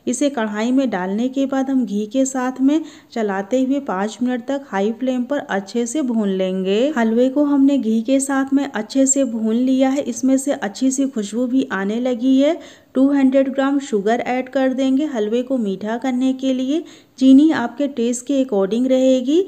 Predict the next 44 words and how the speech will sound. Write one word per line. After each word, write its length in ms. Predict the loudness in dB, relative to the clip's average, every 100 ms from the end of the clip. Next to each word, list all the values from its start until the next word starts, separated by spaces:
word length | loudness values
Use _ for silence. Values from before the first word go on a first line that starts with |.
| -4 -20 0
चीनी 320 | 6 8 6
को 160 | 2 0
भी 140 | 0
हलवे 340 | 0 0 0 0
के 160 | 0 -2
साथ 320 | -2 -4 -2
में 100 | -4
चलाते 500 | -2 -4 -4 -2 -2
हुए 160 | -2
अच्छे 420 | -4 -6 -8 -4 -4
से 160 | 0
मिला 300 | 0 2 0 0
लेंगे। 460 | -2 -2 0 0 0 -12 -16 -2
जब 160 | -2
चीनी 360 | 0 2 4 4
मेल्ट 400 | 2 0 -2 -2
होगी, 260 | 0 0 0
तो 120 | -2
हलवा 360 | -2 -2 0 -2
एक 280 | 0 0 0
बार 160 | -4 -2
फिर 140 | -2 -2
से 200 | -2 -2
पतला 420 | -2 -2 -2 -2
होगा। 520 | -2 -2 -2 -2 -2 -4 -16 -20 -4
हमने 260 | 2 2 2
चीनी 360 | -2 -2 -2
को 100 | -2 -4
अच्छे 400 | -4 -6 -2 -2
से 160 | -2
मिला 360 | -2 -2 -2 -2
लिया 340 | -2 0 0
है। 280 | 0 0 -2 -4 -20 -4
अब 160 | 0 2
हम 140 | 2
इसमें 240 | 2 0 -2
ऐड 380 | 0 -2 -2 -2
कर 220 | -2 2
देंगे 420 | 2 4 2 2
एक 300 | 2 2 2
गिलास 320 | 0 0 -2 -4
फुल 260 | -4 -2
क्रीम 380 | -2 0 2 2
दूध। 320 | 0 0 -2